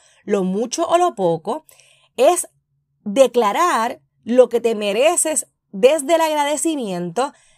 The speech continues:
declarar lo que quieres recibir y que estás listo para tener. Agradecer sobre todo cuando vemos que todo sale mal, es mostrar humildad y crear un espacio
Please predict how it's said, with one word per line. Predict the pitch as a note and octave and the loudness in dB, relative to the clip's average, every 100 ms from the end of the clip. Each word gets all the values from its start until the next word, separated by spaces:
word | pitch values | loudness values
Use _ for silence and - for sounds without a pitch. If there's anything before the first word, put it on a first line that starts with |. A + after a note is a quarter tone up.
| - | -2
declarar | G#3 C4 C4 A3 A#3 | 4 4 4 0 0
lo | E4 E4 | 0 0
que | B3 F#3+ | -2 -6
quieres | - A#3 A#3+ D4 F4 E4 | -10 0 2 2 -2 -2
recibir | D#4 - A#3+ G3+ A3 G3 F#3 | -6 -4 -6 -6 -4 -4 -4
y | G3+ | -8
que | - | -8
estás | E3+ - - - | -10 -6 -6 -2
listo | A#3+ F4 - B3 | 0 0 0 0
para | G#3 F3+ | 0 0
tener. | E3 D#3+ E3 - _ _ _ _ _ _ _ _ _ - | -2 -6 -8 -10 _ _ _ _ _ _ _ _ _ -4
Agradecer | A3 A#3 A#3 A#3+ A#3+ | 0 2 2 2 0
sobre | A3+ D#4 E4+ F4 | 0 0 0 0
todo | E4+ F4+ E4 C#4+ C#4+ - - | 2 2 0 0 -2 -6 -2
cuando | A#3+ A3+ G#3+ G#3+ G3 | 2 2 2 -2 -2
vemos | G3+ C#4+ E4 | -2 -4 -4
que | C#4+ A3 _ _ _ | -4 -6 _ _ _
todo | G#3+ F#3+ G3 | -2 0 0
sale | - D#4 | 0 0
mal, | F4+ A3+ F3 A3 D#4+ _ _ _ | 0 0 0 -2 -4 _ _ _
es | - G#3 | -6 -4
mostrar | C4 C4 C4 A#3+ A#3 | -4 -2 0 0 -2
humildad | G#3 F3 D3+ D3+ E3 D4 _ _ _ _ _ _ | -6 -4 -4 -2 -4 -6 _ _ _ _ _ _
y | C4 A3 | -8 0
crear | B3+ G#3+ G3 | 2 2 -2
un | C4+ | -4
espacio | E4 - F4+ F#4 - C#4 B3+ - | -6 -2 0 2 0 -2 -2 -4